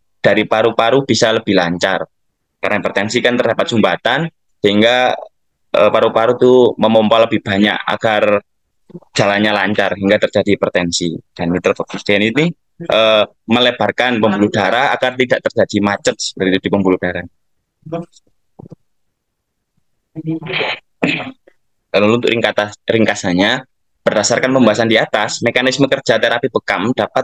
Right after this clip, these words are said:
menurunkan tekanan darah tinggi adalah melalui pengeluaran cairan bersama zat-zat berbahaya seperti radikal bebas dan lemak. Seperti itu, pengeluaran cairan yang berlebih akan menurunkan aliran darah balik ke jantung sehingga akan menurunkan resistensi perifer. Resistensi perifer,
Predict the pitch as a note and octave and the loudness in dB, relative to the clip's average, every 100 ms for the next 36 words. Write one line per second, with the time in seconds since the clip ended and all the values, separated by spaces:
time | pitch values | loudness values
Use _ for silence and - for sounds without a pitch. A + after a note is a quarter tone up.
0 | - B2 A#2 A#2 C3 C3 A#2 A#2 A#2+ G#2 | 2 4 4 2 0 0 0 0 -2 -2
1 | - A2 G#2 A2+ F2+ - A#2 B2 A2+ A2 | -2 0 2 2 0 0 2 2 2 2
2 | A2 B2 - A#2+ A2 A2 A#2 C3 B2+ A2 | 4 2 2 2 4 4 2 0 2 2
3 | A2+ A#2 - _ - - G#2 G#2+ B2 A#2+ | 2 -2 -8 _ -6 -2 0 0 -2 0
4 | A2+ - B2+ B2+ - - G2 G2 G2 D#2+ | -2 2 -2 0 -4 -2 0 2 2 0
5 | _ _ _ - - - F#2 G#2 F#2+ G2 | _ _ _ -10 -8 -6 -4 0 2 0
6 | F#2+ F2+ F2+ F2+ - C3 C#3+ - - F2+ | 0 -2 0 0 0 -2 0 -4 -2 0
7 | E2+ F2+ G2 G2 - - - F2 E2+ - | 0 0 0 -2 -6 -10 -6 -2 0 2
8 | C#3 - - - _ - C3 D3 E3+ F3 | 0 0 -10 -20 _ 0 2 4 2 2
9 | D3 C#3+ C#3+ C#3 A2+ - A2+ A2 G#2+ B2+ | 2 4 0 0 0 0 -4 -4 -4 0
10 | B2 B2+ B2+ B2+ C3 A#2+ A#2+ A#2+ B2 F#2+ | 4 4 4 4 2 2 2 2 2 0
11 | G#2 - G#2+ A#2 - A2 G#2+ F#2 - A2 | 0 -2 0 0 0 -4 -6 -6 0 0
12 | F#2+ G#2+ G2 A2 B2 A#2 A#2 A2+ A2+ A2+ | 2 0 2 2 2 0 0 2 2 2
13 | A2 B2 A#2+ A#2+ - - A2 G#2+ - B2+ | 2 0 0 -2 -4 -2 -2 0 -2 0
14 | A2 G#2+ - G#2 - - - G#2+ - A2 | 2 0 2 0 0 -6 -4 -4 0 -2
15 | - A2 A2+ - B2 B2 B2 B2 A#2+ | 2 2 2 2 4 4 4 4 2